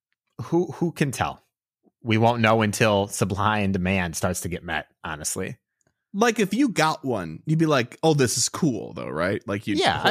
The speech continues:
Speaker 1: I'd be
Speaker 2: on
Speaker 1: like,
Speaker 2: to
Speaker 1: I
Speaker 2: it.
Speaker 1: mean, maybe the art's gotta be good. The art's gotta be good.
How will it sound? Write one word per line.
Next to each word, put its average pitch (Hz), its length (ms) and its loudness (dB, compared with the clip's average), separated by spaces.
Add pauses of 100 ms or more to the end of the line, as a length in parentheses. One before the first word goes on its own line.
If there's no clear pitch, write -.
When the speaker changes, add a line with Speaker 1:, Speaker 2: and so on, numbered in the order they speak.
Speaker 1:
I'd - 20 -4
be 95 60 0
Speaker 2:
on - 60 2
Speaker 1:
like, 226 160 -2
Speaker 2:
to - 120 -8
Speaker 1:
I 175 60 2
Speaker 2:
it. 180 40 0
Speaker 1:
mean, 170 340 -2 (120)
maybe 107 340 4
the 104 140 -4
art's 113 200 2
gotta 92 180 -2
be 82 80 -10
good. 78 260 -12 (600)
The 85 80 -14
art's 80 240 -12
gotta 208 240 -2
be - 80 -8
good. 226 400 0